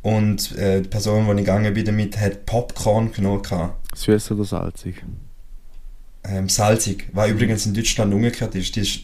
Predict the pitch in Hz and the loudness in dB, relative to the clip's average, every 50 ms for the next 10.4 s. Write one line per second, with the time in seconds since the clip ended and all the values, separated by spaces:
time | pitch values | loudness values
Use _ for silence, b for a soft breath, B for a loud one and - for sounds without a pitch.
0 | - - - - - - 104 107 120 120 - - 98 95 - - 95 95 - - | -12 -10 -8 -6 -2 0 0 0 0 -2 -2 -2 -2 -2 0 -2 -2 -2 -2 -2
1 | 104 98 92 92 - - - - b b b b b b - 87 85 82 80 87 | -2 -2 -2 -2 -4 -6 -6 -6 b b b b b b -8 -6 -6 -6 -4 -2
2 | 92 92 92 90 90 - - - - - - - - - - - - - 98 101 | -2 0 0 0 0 -2 -4 -8 -12 -16 -16 -16 -18 -18 -18 -18 -12 -6 -4 0
3 | 92 95 101 - 101 107 98 92 - - - 113 110 110 95 - - 98 - - | 0 0 0 2 2 0 0 2 0 0 2 2 2 2 2 0 -2 -2 -2 -2
4 | 107 98 - 107 107 110 120 113 120 120 B B B B B B B B - 101 | -2 -2 0 -2 -2 -2 -2 -2 -4 -4 B B B B B B B B 0 2
5 | 101 98 95 - 101 95 - 107 117 113 113 104 98 98 - - 95 95 95 98 | 4 4 4 4 2 2 2 4 4 4 6 6 6 6 4 4 2 2 4 4
6 | 101 107 - - 127 120 - - - 113 104 107 101 - - - 101 98 104 104 | 4 4 4 2 2 2 2 0 0 0 2 2 2 0 0 2 2 2 2 2
7 | - - 95 85 85 - - 85 - B B B B B - 101 98 98 98 98 | 2 0 0 -2 -2 -2 -4 -4 -6 B B B B B -4 -2 -2 0 0 0
8 | 104 104 101 - 113 110 - - - 95 98 101 101 101 98 98 101 101 101 92 | 0 0 0 2 0 0 0 0 -2 0 0 2 4 4 4 4 4 2 2 2
9 | 98 101 95 - 107 104 101 - 95 110 110 110 110 - - 107 104 - - 120 | 0 -2 -2 0 -2 -2 -2 -2 -2 0 2 2 0 0 0 -2 -2 -2 -2 -2
10 | - - 107 98 107 107 110 | 0 0 0 0 0 0 0